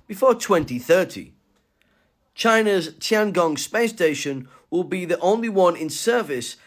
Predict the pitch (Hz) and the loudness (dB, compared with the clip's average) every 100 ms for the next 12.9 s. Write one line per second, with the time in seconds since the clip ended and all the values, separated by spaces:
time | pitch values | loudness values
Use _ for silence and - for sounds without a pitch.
0 | _ _ - 185 190 196 180 185 180 165 | _ _ -2 -2 -2 -6 -4 0 0 0
1 | 147 208 233 190 139 135 - - 151 139 | -2 2 2 2 -4 -6 -8 -2 -2 -2
2 | 156 185 185 170 147 139 147 135 120 - | -4 -4 -4 -4 -4 -4 -6 -6 -6 -6
3 | 156 160 156 - 110 95 - - _ _ | -2 -2 -2 -6 -8 -8 -16 -20 _ _
4 | _ _ _ 160 160 202 190 175 147 - | _ _ _ -4 0 2 4 2 -2 -4
5 | - 214 247 247 - 165 143 143 139 139 | 0 2 4 2 2 2 2 0 -2 -4
6 | 147 - 185 175 165 139 139 202 208 180 | -6 -2 0 2 0 -4 -4 0 0 0
7 | 151 131 - 196 220 - 180 147 - - | 0 -2 -2 -4 -2 -2 0 0 -2 -10
8 | - _ 233 226 - 190 147 123 - 208 | -18 _ 0 0 2 2 2 0 0 0
9 | 208 110 90 - - _ _ _ _ - | 0 -8 -12 -14 -20 _ _ _ _ 2
10 | 208 247 233 214 - 185 139 156 151 - | 4 6 6 4 0 -2 -2 -6 -4 2
11 | 226 196 139 123 - 156 151 143 151 196 | 4 4 2 -4 -8 -4 -2 0 0 0
12 | 214 202 170 160 143 - 233 160 127 | 0 -2 -2 -4 -6 -2 0 0 -4